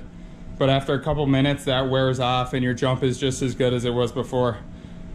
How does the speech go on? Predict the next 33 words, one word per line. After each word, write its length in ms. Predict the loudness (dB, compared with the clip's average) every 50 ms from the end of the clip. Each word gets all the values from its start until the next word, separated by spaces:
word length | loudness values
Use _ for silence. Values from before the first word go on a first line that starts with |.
| -12 -8 -2
So 160 | 2 2 2
stretching 520 | 2 2 2 2 2 2 2 2 2 4
really 300 | 4 4 4 4 4 2
doesn't 320 | 2 2 2 2 2 0 0
impact 460 | 0 0 0 2 2 2 2 2 2
your 100 | 0 0
performance 580 | 0 0 0 0 2 2 4 4 4 2 2 0
unless 360 | 0 0 2 2 2 2 2
you're 280 | 2 4 4 2 0 -2 -10 -18 -18 -18 -16
stretching 560 | -12 -6 0 2 2 2 2 2 2 2 2 2
right 240 | 2 2 2 2
before 400 | 0 -4 -6 -2 0 2 2 2
a 60 | 2 2
max 360 | 2 2 2 0 0 0 -2
effort. 380 | -2 -2 -2 -2 -4 -4 -4 -4 -8 -8 -10 -12 -14 -14 -14 -14 -12 -12 -12 -10 -6 0
And 260 | 0 2 2 2 2
it 160 | 2 0 2
definitely 400 | 2 2 2 2 2 2 2 4
makes 160 | 4 2 2
you 60 | -2 -2
feel 220 | -2 0 0 0
better. 340 | 0 0 -2 0 -2 -2 -4 -6 -4 -4 0 -2 -2 -4 -4 -8 -6
So 360 | -2 2 2 4 4 4 2 0 -2 -2 -2 -2 0 2 2 4 4 4 2 2 0 -2 -2 -2 -4 -4 -4 -4 -6 -6 -6 -8 -10 -12 -12 -10
in 100 | -8 -6
between 480 | -6 -6 -4 -2 0 0 2 2 2
my 400 | 2 2 2 2 2 2 2 4
workout, 500 | 4 4 4 2 2 2 2 4 4 4
I've 120 | 4 2 0
been 140 | 0 0 0
writing 260 | 2 2 2 2 0
some 180 | -2 -6 -8
stuff 380 | -8 -6 -2 0 0 0 0 0
down 400 | 0 0 2 2 2 0 0 -2